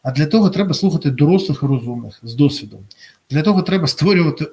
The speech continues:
уряд національної єдності, навіть якщо влада цього не хоче. Влада — це Зеленський. Не хоче — це не його проблема. Це потрібно Україні, а не Зеленському. Треба рятувати країну. Саме тому владі треба подорослішати.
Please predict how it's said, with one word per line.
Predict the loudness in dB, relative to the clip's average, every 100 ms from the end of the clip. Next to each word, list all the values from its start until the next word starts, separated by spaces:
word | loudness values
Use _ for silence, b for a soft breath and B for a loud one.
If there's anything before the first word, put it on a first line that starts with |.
| -2
уряд | 2 4 2
національної | -2 0 0 2 2 2
єдності, | 0 -2 -2
навіть | -2 -2 -4
якщо | -4 0 2 2 0 -8 _ _
влада | 0 0 0
цього | -2 -2 0 2
не | 2
хоче. | 0 -4 -10 -4
Влада — | 0 0 0
це | 0
Зеленський. | 0 0 -6 -6 0
Не | 2
хоче — | 2 0 0 -4
це | -2 0
не | 2
його | 2 0
проблема. | -2 -4 -4 -6
Це | -8
потрібно | -8 -4 -4 -2 -2
Україні, | 0 0 2 0
а | -4
не | -8
Зеленському. | -10 -10 -12 -16 -20 -20 B B B
Треба | 2 4 4
рятувати | 2 0 0 -2
країну. | -10 -14 -14 -16 _ b b b
Саме | 2 4
тому | 2 2 4 6 2 -4 -18 _ _ _ _ _ _ _ _ _ _ _ _ _ 0
владі | 2 2
треба | 0 0 0 -2
подорослішати. | -2 -2 0 -2 -4 -10 -14 -14 -18